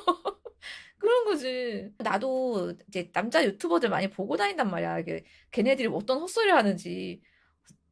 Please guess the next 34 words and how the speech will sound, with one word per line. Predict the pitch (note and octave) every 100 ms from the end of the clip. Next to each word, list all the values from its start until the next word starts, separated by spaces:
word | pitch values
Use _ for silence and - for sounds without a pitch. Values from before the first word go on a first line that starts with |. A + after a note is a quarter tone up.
| _ -
"똥 | G#4+
싸고 | - C#5+ B4+
있네. | A#4 G#4 E4+ D#4 D#4+ D4+ G#3 G3+
진짜 | - D4+ F#4+
그렇게 | - D4 E4
여자 | A3+ D4
만나봤을 | G3+ A3+ E4 D#4+ F4
것 | D#4
같지도 | A3+ G#3+ D4+
않은 | C4+ B3+
외모 | G3+ B3
가지고 | C4+ C4 A#3+
겁나 | - C4+ E4+
잘난 | A3 A3+
체 | A#3+ C4
하면서 | A#3 A#3 G#3 A3 A3+ G#3+ - - F#3
여자는 | G#3 C4 C4+ A#3+
말이죠. | F3 F3 A3 C4+
이래야 | G3+ B3+
됩니다." | A#3+ G#3 G#3 A3
딱 | C4+ C5 _ -
보면 | G#4 A#4+
현실적으로 | E4 A#4 D5+ D5 A#4+
쓸 | G#4+ B4+
수 | C#5
있는 | C#5+ D5
것도 | - -
하나도 | - - C5
없어. | D#4 E4 D#4+ E4+ F4+ G#3 G#3 _ _ _ _
하나도 | - C#5+ D5 F#4
없고 | D#4+ F#4+ E4 - - -
자기들이 | - E4+ A4+ A#4+ A4+
봐도 | E4+ B3 E4
수준 | - C5